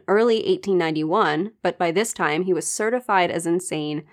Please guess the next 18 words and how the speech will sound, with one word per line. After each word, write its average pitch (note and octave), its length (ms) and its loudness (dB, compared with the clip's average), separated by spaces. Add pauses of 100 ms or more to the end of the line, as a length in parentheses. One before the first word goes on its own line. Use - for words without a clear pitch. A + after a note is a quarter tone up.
(240)
and F3+ 140 -4
on E3 160 0
February G3 580 0
seventh, D3+ 500 -4
eighteen F#3+ 460 -4
ninety-one, D#3+ 680 0
he F3+ 140 -2
was D3+ 160 -2
transferred F3+ 800 -2
to F#3 100 -8
the D#3+ 100 -2
Middlesex G3 580 0
County D#3+ 440 -2
Lunatic F3 540 2
Asylum D#3 640 -2
at - 180 -8
Colney F#3 440 4
Hatch. - 560 -6